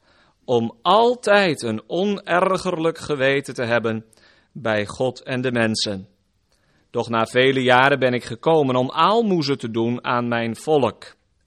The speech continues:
en offeranden, waarover mij gevonden hebben, geheiligd zijnde in de tempel, niet met volk, noch met beroerte,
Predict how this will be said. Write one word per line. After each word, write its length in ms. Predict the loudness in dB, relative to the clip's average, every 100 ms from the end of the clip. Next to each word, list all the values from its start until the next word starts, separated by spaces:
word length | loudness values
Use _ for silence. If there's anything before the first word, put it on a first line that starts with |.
| -6
en 260 | -2 -2 -2
offeranden, 800 | -4 0 2 2 2 -4 -8 -18 _ _ _ _ _ _
waarover 520 | 2 4 6 4 4
mij 200 | 2 2
gevonden 480 | 2 0 0 2 0
hebben, 320 | 0 -2 -4
geheiligd 640 | -4 -4 -4 -4 -4 -6 -4
zijnde 380 | -2 -2 -2 -4
in 100 | -6
de 120 | -4
tempel, 540 | -2 -2 -2 -2 -4 -10 -20 -16 -4
niet 320 | 0 0 0
met 260 | -2 -2
volk, 380 | 0 2 2 0
noch 260 | -2 -2 -2
met 260 | -4 -4
beroerte, 720 | -6 -4 0 2 2 2 0